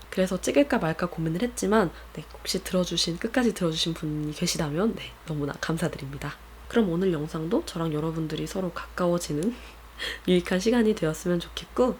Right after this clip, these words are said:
오늘은 제가 목소리도 좀 가라앉고 좀 온 사연들이 약간 이렇게 무거운 <laughs> 사연이라서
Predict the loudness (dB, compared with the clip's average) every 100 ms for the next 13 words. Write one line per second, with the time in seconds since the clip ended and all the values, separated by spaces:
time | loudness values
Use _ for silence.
0 | 2 8 10 8 6 2 0 0 2 4
1 | 2 0 0 2 2 2 0 0 2 2
2 | -2 -16 -10 -4 2 4 4 6 8 8
3 | 6 4 2 0 -2 -2 -4 -8 -14 -10
4 | -8 -8 -8 -14 -16 -8 -4 2 4 4
5 | 2 -6 -10 -10 -14 -10 2 6 6 4
6 | 2 0 0